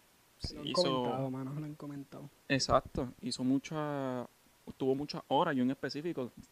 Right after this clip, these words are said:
Speaker 2: para buscar gasolina. Tuve que levantarme un par de veces a las cinco de la mañana con mi papá y hacer
Speaker 1: Ya,
Speaker 2: unas
Speaker 1: tú
Speaker 2: filas de tres, cuatro horas.
Speaker 1: Tú eres bravo.
Speaker 2: No, sí, hablando, después para el hielo, para que las comidas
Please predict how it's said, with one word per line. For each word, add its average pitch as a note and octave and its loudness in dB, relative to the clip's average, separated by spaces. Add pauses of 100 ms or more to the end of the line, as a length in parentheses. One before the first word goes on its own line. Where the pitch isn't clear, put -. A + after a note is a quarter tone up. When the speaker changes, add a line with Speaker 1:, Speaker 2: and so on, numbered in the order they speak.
(220)
Speaker 2:
para B2 -4
buscar B2 -4
gasolina. C#3+ 2 (440)
Tuve A#2+ 4
que B2 2
levantarme B2+ 4
un B2+ 0
par A#2+ -4
de B2+ 0
veces B2+ 0
a E3 -2 (200)
las C3+ -10
cinco A#2 -6
de - -2
la - -6
mañana B2+ 0
con A#2+ 0
mi A#2 2
papá B2+ -2 (460)
y B2+ -6
hacer B2 -2
Speaker 1:
Ya, B2+ 2
Speaker 2:
unas B2 4
Speaker 1:
tú A2 -6
Speaker 2:
filas C3+ 6
de B2+ 2
tres, C3 4
cuatro B2+ 6
horas. C3 8 (160)
Speaker 1:
Tú C#3+ -8
eres C#3 -6
bravo. C3 -6 (300)
Speaker 2:
No, B2 -4
sí, C#3 -4
hablando, B2+ 2
después C3 0
para B2+ 2
el B2 0
hielo, C3+ 6
para A#2 4
que A#2 -2
las A#2+ -8
comidas B2+ -4